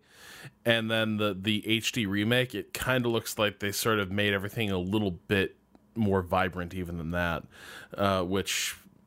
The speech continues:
may have been inadvisable <laughs> slightly. Uh, but,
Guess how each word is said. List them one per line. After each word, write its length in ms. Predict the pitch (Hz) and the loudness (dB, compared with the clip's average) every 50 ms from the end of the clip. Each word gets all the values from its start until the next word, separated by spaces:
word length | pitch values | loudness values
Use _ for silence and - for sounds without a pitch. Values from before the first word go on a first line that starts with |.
| - - | -16 -10
may 440 | - 98 113 117 123 127 135 131 135 | -6 -2 2 4 6 6 6 6 4
have 120 | 131 117 104 | 2 0 0
been 160 | 110 107 101 | -4 -4 -4
inadvisable 880 | 101 104 101 95 87 95 95 101 123 117 127 - - - 165 139 135 | -4 -6 -6 -4 0 2 2 2 2 2 -2 0 2 4 4 4 2
<laughs> 0 | |
slightly. 600 | - - - - 117 101 92 78 98 95 92 95 - - - - - - - - - - - - - | 0 -4 -2 2 2 2 2 0 -2 -2 -4 -4 -6 -10 -20 -20 -18 -16 -14 -14 -14 -14 -14 -6 0
Uh, 300 | - 123 117 117 117 113 104 | 2 2 4 2 0 -2 0
but, 220 | - 160 147 135 | 0 2 2 2